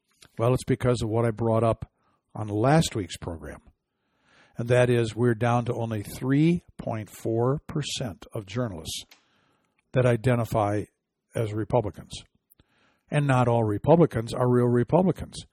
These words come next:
You take the rhinos out of the three point four, and what are you down to? Peter Doocy and a few others?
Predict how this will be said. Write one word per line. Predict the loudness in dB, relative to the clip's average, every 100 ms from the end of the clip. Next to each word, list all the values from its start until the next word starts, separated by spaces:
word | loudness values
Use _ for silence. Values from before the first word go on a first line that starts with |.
| _ _ _ _
You | -4
take | 4 6 6
the | 4
rhinos | 2 4 4 4 2 2
out | 2
of | 2
the | 0
three | -2 -4
point | -4 -6 -8 -8
four, | -2 0 0
and | 0
what | 0
are |
you | 2
down | 4 4 4 2
to? | -6 -8 _ _ _ _ _ _ _ _ _ _ _ -2
Peter | 0 0
Doocy | -2 -2 0 4 4
and |
a | 2
few | -2 2 4
others? | 4 2 -2